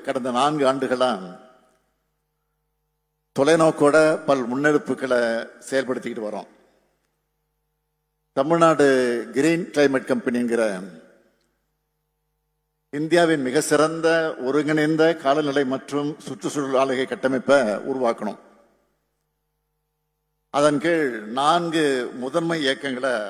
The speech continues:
அமைச்சிருக்கிறோம். முதலாவது தமிழ்நாடு பசுமை இயக்கம் மூலமா பத்து கோடிக்கு அதிகமான மரக்கன்றுகளை நட்டிருக்கோம்.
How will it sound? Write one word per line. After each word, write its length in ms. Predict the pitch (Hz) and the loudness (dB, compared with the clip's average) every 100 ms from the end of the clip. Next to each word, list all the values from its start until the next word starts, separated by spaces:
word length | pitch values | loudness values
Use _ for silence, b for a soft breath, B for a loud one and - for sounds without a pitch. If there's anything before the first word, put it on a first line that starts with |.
| - 113 | -12 -10
அமைச்சிருக்கிறோம். 640 | 139 139 120 110 107 82 _ _ _ _ _ _ _ _ _ _ _ _ _ _ _ _ _ _ _ | -10 -10 -12 -14 -16 -18 _ _ _ _ _ _ _ _ _ _ _ _ _ _ _ _ _ _ _
முதலாவது 500 | 135 143 139 135 135 147 113 104 95 87 - _ _ _ _ _ _ _ _ _ _ _ _ 139 | 0 4 4 2 2 2 0 -4 -10 -16 -20 _ _ _ _ _ _ _ _ _ _ _ _ -6
தமிழ்நாடு 440 | 143 151 143 131 123 120 120 - - - | -2 0 0 2 0 0 -4 -10 -20 -8
பசுமை 300 | 147 - 139 131 | -8 -6 -4 -2
இயக்கம் 320 | 117 - 117 | -4 -4 -8
மூலமா 280 | 117 117 135 127 98 80 _ _ _ _ _ _ _ _ _ _ _ _ _ _ _ _ - | -6 -6 -4 -6 -8 -16 _ _ _ _ _ _ _ _ _ _ _ _ _ _ _ _ -2
பத்து 260 | 135 - 180 | -2 6 6
கோடிக்கு 340 | 160 175 175 185 147 | 6 4 2 0 0
அதிகமான 380 | 147 151 147 143 | 0 0 0 0
மரக்கன்றுகளை 680 | 123 143 139 135 127 120 123 127 - 123 | 0 -2 0 -4 -2 -2 0 0 -4 -8
நட்டிருக்கோம். 460 | 113 110 104 101 | -6 -4 -6 -8